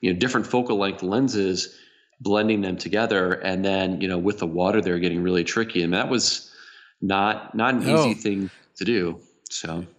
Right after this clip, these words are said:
Speaker 2: N-, uh, yeah,
Speaker 1: but
Speaker 2: it looks incredibly difficult without, I don't, I don't know how you would do it without your, uh, product.
Speaker 1: I, <laughs>
Speaker 2: I don't,
Speaker 1: well,
Speaker 2: I
Speaker 1: you,
Speaker 2: wouldn't
Speaker 1: you,
Speaker 2: attempt it.
Speaker 1: I mean, you, you could certainly do it with just using, uh, luminosity mask, but it, it, it's a lot of work.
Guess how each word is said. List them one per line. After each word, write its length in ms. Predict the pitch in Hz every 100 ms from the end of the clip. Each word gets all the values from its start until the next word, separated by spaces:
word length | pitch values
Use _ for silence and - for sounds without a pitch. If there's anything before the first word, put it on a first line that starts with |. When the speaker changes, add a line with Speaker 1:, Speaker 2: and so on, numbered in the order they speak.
| _ -
Speaker 2:
N-, 160 | 113 127
uh, 280 | 135 117 107
yeah, 220 | 110 110
Speaker 1:
but 80 | 95
Speaker 2:
it 40 |
looks 200 | 110 123
incredibly 400 | 110 - 165 139
difficult 340 | - - - 90
without, 340 | 107 117 117
I 120 | - 143
don't, 220 | 170 - _ _
I 80 | 117
don't 100 | 127
know 60 | 113
how 60 |
you 160 | 120 113
would 80 | 101
do 180 | 147
it 40 | 127
without 380 | 98 135 165 113
your, 220 | 104 95
uh, 180 | 90 87
product. 440 | 92 90 - _ _ _ _ _ _ _ _ _ _ _ _ _ _ _
Speaker 1:
I, 100 | -
<laughs> 680 | 85 - - 131 160 170 -
Speaker 2:
I 60 | 160
don't, 260 | 190 - 139
Speaker 1:
well, 120 | 277
Speaker 2:
I 40 |
Speaker 1:
you, 40 | 240
Speaker 2:
wouldn't 280 | 262 156 143
Speaker 1:
you, 60 |
Speaker 2:
attempt 180 | 147 -
it. 180 | 127 - - - - _ _ _ _ - - -
Speaker 1:
I 40 |
mean, 120 | 131 165
you, 80 | 196
you 240 | 175 233
could 160 | 240 -
certainly 320 | 202 147 131
do 200 | 123 135
it 60 | 98
with 120 | 101
just 260 | 101 -
using, 500 | 107 107 107 95 92
uh, 160 | 92 90
luminosity 600 | 90 107 101 98 - 98
mask, 340 | 87 80 - -
but 120 | 90
it, 260 | 87 - - _ _ _ _ -
it, 140 | 127
it's 160 | 120 120
a 60 |
lot 160 | 101 92
of 60 | 80
work. 360 | 80 - -